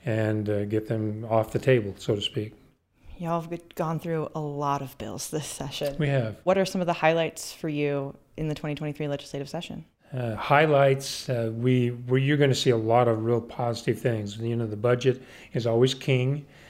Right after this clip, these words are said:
Speaker 1: Uh, education funding, holy cow. Um,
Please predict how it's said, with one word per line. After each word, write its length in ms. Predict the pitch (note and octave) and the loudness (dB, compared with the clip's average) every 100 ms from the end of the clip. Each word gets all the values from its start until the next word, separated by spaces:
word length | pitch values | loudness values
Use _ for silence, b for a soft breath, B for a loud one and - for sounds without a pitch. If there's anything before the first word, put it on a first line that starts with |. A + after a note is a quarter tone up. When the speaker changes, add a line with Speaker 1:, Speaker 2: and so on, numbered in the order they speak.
| B B - | B B -2
Speaker 1:
Uh, 40 | |
education 1000 | A#2+ A#2 B2+ C3+ C#3 C#3+ D3 - C#3+ C3+ | 0 4 4 4 4 4 4 2 0 0
funding, 500 | - C3 C3 C#3+ D3+ | 0 0 0 0 -2
holy 340 | C3+ C3 B2 | 0 0 0
cow. 400 | G2+ B2 A2+ A2 A#2+ | -2 -4 -2 -4 -2
Um, 400 | C3+ B2 A#2 | 2 2 2